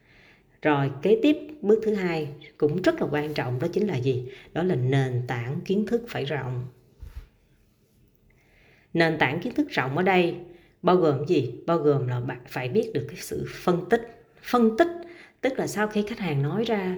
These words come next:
bạn phải phân tích cho khách hàng những cái vấn đề họ nói ra là mình thêm vô cái phần nào để cho họ hiểu hơn về vấn đề đó. Và cái sự hiểu của họ có thể là chưa chuẩn, chưa đúng, nhưng mà mình không thể nào mình nói người ta là chưa đúng.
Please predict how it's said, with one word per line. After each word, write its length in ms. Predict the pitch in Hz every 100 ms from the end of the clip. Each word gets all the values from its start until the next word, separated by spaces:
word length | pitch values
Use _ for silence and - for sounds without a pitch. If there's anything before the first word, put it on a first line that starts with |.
| -
bạn 180 | 170 -
phải 140 | 156
phân 300 | 151 247 220
tích 160 | 208 -
cho 100 | 214
khách 160 | - -
hàng 360 | 185 151 139 - - _ _ _ _ _ -
những 240 | 170 170
cái 100 | 185
vấn 200 | 285 294
đề 140 | 254 165
họ 140 | 151
nói 200 | 160 214
ra 400 | 240 202 190 185 - -
là 240 | 151 156
mình 220 | 147 147 143
thêm 380 | 220 240 233 220
vô 160 | 226 220
cái 80 | -
phần 200 | 180 151
nào 220 | 147 143
để 100 | 139
cho 140 | 160 190
họ 400 | 139 123 139 165 -
hiểu 220 | 139 147
hơn 220 | 226 190
về 60 | 151
vấn 220 | 139 190
đề 200 | 202 139
đó. 320 | 143 151 202 233 - - -
Và 140 | 175
cái 100 | 254
sự 200 | - 156 160
hiểu 220 | 143 180
của 120 | 247
họ 260 | 165 135 143
có 80 | 214
thể 220 | - 165
là 120 | 175 -
chưa 160 | 220
chuẩn, 420 | 220 135 156 285 - - - -
chưa 140 | 226 226
đúng, 200 | 233 226 - - - _
nhưng 140 | 226 220
mà 60 |
mình 180 | 185 175
không 160 | 220 220
thể 80 |
nào 120 | 233 180
mình 140 | 165
nói 140 | 180
người 120 | 277 180
ta 120 | 185
là 80 | 147
chưa 180 | 196
đúng. 320 | 202 226 -